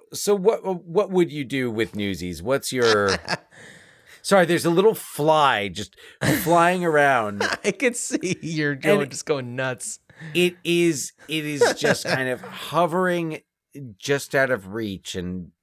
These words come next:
Speaker 1: uh, yeah, I just wanna, I just wanna kill it. But, all right, I'm gonna ignore it.
Speaker 2: Okay, so I think that there is room in this world for,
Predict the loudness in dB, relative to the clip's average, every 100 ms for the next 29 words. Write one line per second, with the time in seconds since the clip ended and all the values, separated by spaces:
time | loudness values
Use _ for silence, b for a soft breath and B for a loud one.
0 | _ -12 -10 -12 -16 -16 -14 -14 -14 -18
1 | -14 -12 -12 -16 _ _ _ _ _ _
2 | _ _ -10 -10 -4 -6 -4 -8 -8 -10
3 | -14 -16 b b b -4 -4 -4 _ b
4 | b _ _ -8 -8 -8 -10 -6 -4 -4
5 | -2 -2 -2 -6 _ _ _ _ _ _
6 | _ _ _ _ _ B B B B B
7 | -2 4 4 4 4 6 6 4 0 2
8 | 2 2 2 4 6 6 6 2 2 2
9 | 0 -2 2 2 0 -4 -4 -4 -4 -2
10 | 0 -2 -4 -6 -2 0 0 0 -4